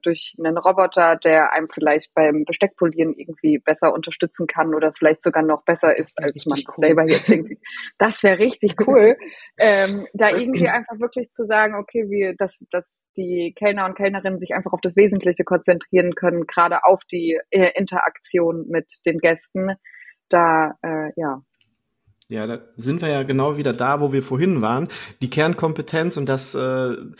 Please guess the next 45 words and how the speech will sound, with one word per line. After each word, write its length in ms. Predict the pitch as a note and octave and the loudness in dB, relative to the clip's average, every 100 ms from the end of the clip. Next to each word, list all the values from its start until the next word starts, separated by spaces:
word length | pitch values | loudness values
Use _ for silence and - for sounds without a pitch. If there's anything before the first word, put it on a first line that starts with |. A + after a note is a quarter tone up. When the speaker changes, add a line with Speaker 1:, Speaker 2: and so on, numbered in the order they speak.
| - _ _ | -20 _ _
Speaker 3:
die 360 | - C#3 C#3 | -20 -10 -6
wichtigsten 560 | C3 F3 D#3+ - - C#3 | -4 -6 -10 -14 -8 -8
Skills 380 | C3+ D3 D#3+ D#3+ | -6 -4 -2 -4
sind 160 | C#3 | -4
jetzt 180 | C3+ B2+ | -4 -4
nicht 160 | D#3 - | -6 -4
irgendwie 560 | C#3+ C#3 C#3 C#3 C#3 | -6 -4 -2 -2 -4
Teller 340 | C3+ D3 D3+ D3+ | -4 -6 -2 0
oder 160 | C3+ | 0
Getränke 520 | B2+ B2 - C3 D#3 E3 | -2 -4 -2 -2 -2 -6
bringen 280 | D#3 E3 | -4 -4
oder 220 | D#3+ C#3+ C3+ | -2 -2 -4
abräumen, 420 | - - D#3 D#3 | -6 -8 -6 -4
sondern 280 | C#3+ C#3 C3+ | -4 -2 -2
wirklich 240 | C3+ C3+ | -4 -6
die 80 | B2+ | -6
Interaktion 580 | D3 D3+ C3+ - D3+ D#3 | -4 -4 -4 -4 -4 -4
mit 100 | C#3 | -4
dem 120 | B2+ | -2
Gast, 340 | D3 D3+ - - - - | -2 -4 -8 -18 -20 -2
die 80 | C3 | 2
Empathie 600 | C3+ C#3+ C3+ - E3+ - | 4 2 -4 -6 -6 -4
einzuschätzen, 760 | C#3+ D3+ C#3+ - D3 - C#3 B2 | -6 -6 -10 -6 -6 -4 -6 -4
wie 100 | D3+ | -2
mache 220 | C#3 C#3 | -2 -2
ich 180 | C3+ - - - | -4 -12 -20 -20
für 160 | - C3 | -6 -2
den 140 | B2+ | 0
Gast 380 | B2+ C#3 - - | 0 -2 -4 -10
eine 80 | C3 | -8
coole 300 | - D3 C#3 | -4 -2 -2
Zeit, 420 | C#3+ C3 D#3 D3+ | -2 0 -2 -2
nicht 160 | D3+ D3+ | -4 -4
nur 100 | C3+ | -4
für 100 | C3+ | -2
den 120 | A#2 | 0
Gast, 240 | B2+ C#3+ | 0 0
sondern 180 | C#3+ C3 | -2 -2
dass 140 | A#2+ | -2
wir 100 | B2 | 0
alle 140 | G#2 E3 | 2 2
eine 100 | B2 | 0
coole 300 | - A#2+ A#2 | -4 -4 -4
Zeit 300 | - G#2 A2 | -2 -2 -2
haben. 200 | C3+ | -4